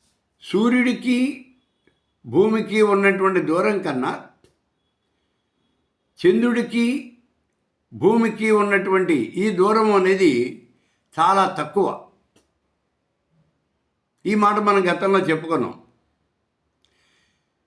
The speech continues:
ఇక్కడ చంద్రుడి యొక్క గురుత్వాకర్షణ శక్తి తొమ్మిది యూనిట్లు అని చెప్తున్నారు. అదే సూర్యుడి యొక్క గురుత్వాకర్షణ శక్తి కేవలం నాలుగు యూనిట్లు. కాబట్టి ఈ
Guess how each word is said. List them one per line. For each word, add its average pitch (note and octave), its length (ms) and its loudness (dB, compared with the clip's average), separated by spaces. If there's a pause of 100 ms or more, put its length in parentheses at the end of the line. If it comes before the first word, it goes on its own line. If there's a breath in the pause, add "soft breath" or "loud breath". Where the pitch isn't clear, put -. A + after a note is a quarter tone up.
(480)
ఇక్కడ G#3 240 -2 (800)
చంద్రుడి A#3+ 460 2
యొక్క A#3 160 -2 (120)
గురుత్వాకర్షణ G3+ 760 -2 (100)
శక్తి F3+ 200 -4 (140)
తొమ్మిది F#3+ 340 2 (100)
యూనిట్లు G3+ 500 0
అని G3 160 -2
చెప్తున్నారు. A2 460 -6 (1700)
అదే F#3+ 240 0 (140)
సూర్యుడి A#3 380 0
యొక్క A3+ 180 -2 (140)
గురుత్వాకర్షణ G3 760 0
శక్తి F#3 180 -4 (140)
కేవలం F3+ 380 0 (200)
నాలుగు D#3+ 320 -2
యూనిట్లు. C#3 420 -6 (2000)
కాబట్టి A3 400 0
ఈ G3+ 40 -2